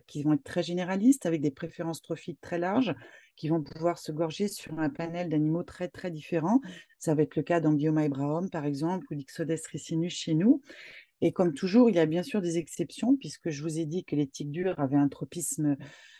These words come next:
euh, d'hôte plutôt large, mais on a aussi chez les tiques dures des espèces qui ont des préférences trophiques strictes.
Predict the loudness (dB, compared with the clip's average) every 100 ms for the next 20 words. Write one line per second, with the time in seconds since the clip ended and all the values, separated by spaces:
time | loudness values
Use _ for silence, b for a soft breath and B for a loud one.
0 | B 2 2 4 0 0 -10 -4 0 2
1 | 2 2 2 4 4 4 2 -2 0 -2
2 | -2 -6 -8 -8 -12 -8 0 4 4 2
3 | -2 -4 -4 -2 -4 _ -4 -2 0 0
4 | -2 -4 -10 -6 -6 -8 -12 -12 -12 -16
5 | -16 -8 -8 -4